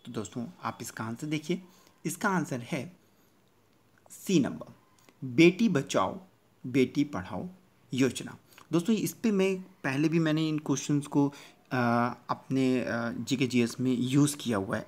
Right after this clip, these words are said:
अलग-अलग तरीके से क्वेश्चंस को बनाया गया है। ठीक है, तो दोस्तों, इसके लिए मैं फिर से आपको बता देता हूँ कि पच्चीस जनवरी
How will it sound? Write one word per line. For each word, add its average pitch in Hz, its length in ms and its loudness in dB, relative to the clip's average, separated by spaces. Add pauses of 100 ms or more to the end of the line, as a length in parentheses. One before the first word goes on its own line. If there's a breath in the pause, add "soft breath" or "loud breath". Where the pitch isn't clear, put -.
(140)
अलग-अलग 170 500 6
तरीके 127 320 0
से 135 160 -4
क्वेश्चंस 123 440 -6
को 147 180 -10 (360)
बनाया 110 280 2
गया - 160 -10
है। - 80 -16 (340 loud breath)
ठीक 202 140 0
है, 156 140 0 (240 loud breath)
तो 175 60 0
दोस्तों, 185 260 4
इसके 185 240 4
लिए 165 240 6
मैं 160 200 2
फिर 160 120 2
से 156 120 0
आपको 143 240 2
बता 120 200 4
देता 117 200 -2
हूँ 131 180 -4 (340 loud breath)
कि 233 140 4 (260)
पच्चीस 180 580 2
जनवरी 135 500 6